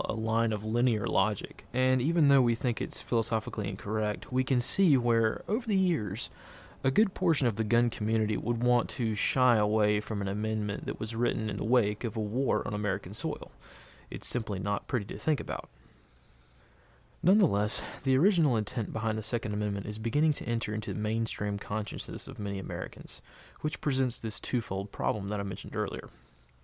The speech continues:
Firstly, not a single politician, Republican or Democrat, wants to acknowledge that the Second Amendment is about citizens being able to possess the same arms as the government.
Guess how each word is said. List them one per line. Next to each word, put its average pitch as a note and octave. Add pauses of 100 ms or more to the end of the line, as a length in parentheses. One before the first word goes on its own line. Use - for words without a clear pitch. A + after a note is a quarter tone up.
(600)
Firstly, - (380)
not B2+
a A2+
single D3+
politician, - (180)
Republican F3+
or F3
Democrat, D3 (480)
wants C#3
to C3
acknowledge G#2+
that -
the G#2+
Second A2
Amendment G#2
is A#2
about G#2
citizens A2+
being G#2+
able A2
to -
possess G#2
the G2+
same G#2+
arms G2+
as G2+
the G#2
government. -